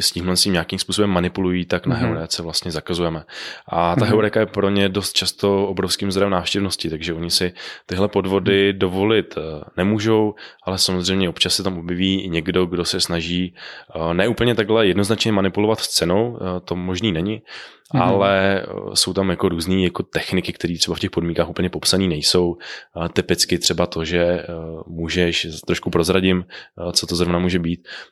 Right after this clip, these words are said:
Speaker 1: tak, eh, ty, <clears throat> když budeš prodávat, eh, pračku, kterou prodává padesát dalších shopů pod nějakým
Speaker 2: Mhm.
Speaker 1: označením,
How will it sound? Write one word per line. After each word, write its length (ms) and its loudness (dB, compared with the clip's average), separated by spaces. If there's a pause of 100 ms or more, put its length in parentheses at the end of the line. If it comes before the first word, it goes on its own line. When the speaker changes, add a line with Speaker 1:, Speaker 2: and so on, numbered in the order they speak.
(100)
Speaker 1:
tak, 240 -2
eh, 200 4
ty, 420 2 (160)
<clears throat> 220 2
když 140 0
budeš 180 0
prodávat, 580 0
eh, 100 0
pračku, 340 0
kterou 200 2
prodává 340 2
padesát 320 2
dalších 340 0
shopů 280 0
pod 120 -2
nějakým 240 0
Speaker 2:
Mhm. 60 4
Speaker 1:
označením, 540 0